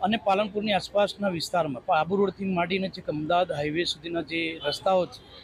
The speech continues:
તે રસ્તાઓમાં મસ્ત મોટા ગાબડાઓ પડી ગયા છે. મોટા વાહનો પસાર થાય છે, રાત દિવસ ત્યાંથી પસાર થતા મોટા વાહનોને તકલીફ પડે, પરંતુ નાના વાહનો જે છે, સ્કૂલે આવતા જતા બાળકો જે છે, રોજ અપડાઉન કરતા લોકો, નાગરિકો છે,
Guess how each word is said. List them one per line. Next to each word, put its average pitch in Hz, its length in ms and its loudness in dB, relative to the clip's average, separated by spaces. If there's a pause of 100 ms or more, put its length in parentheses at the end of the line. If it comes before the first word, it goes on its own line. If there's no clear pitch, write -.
(380)
તે 220 80 2
રસ્તાઓમાં 214 640 2
મસ્ત 185 280 -2
મોટા 196 160 0
ગાબડાઓ 156 420 2
પડી 123 200 -10
ગયા 107 220 -8
છે. - 60 -12 (720)
મોટા 185 300 2
વાહનો 214 340 2
પસાર 196 360 0
થાય 151 200 -2
છે, 143 160 -12
રાત 175 260 2
દિવસ 202 360 0
ત્યાંથી 190 240 0
પસાર 180 340 -4
થતા 190 260 -2
મોટા 185 260 0
વાહનોને 196 640 0 (300)
તકલીફ 190 360 0
પડે, 196 380 2 (320)
પરંતુ 220 280 -2
નાના 165 400 -2
વાહનો 214 360 2
જે 185 140 0
છે, - 220 -10 (320)
સ્કૂલે 180 300 -4
આવતા 196 260 4
જતા 196 260 0
બાળકો 180 460 0
જે 170 140 -4
છે, 131 200 -10 (340)
રોજ 190 220 2
અપડાઉન 185 300 0
કરતા 185 240 0
લોકો, 165 400 0
નાગરિકો 160 480 0
છે, - 180 -12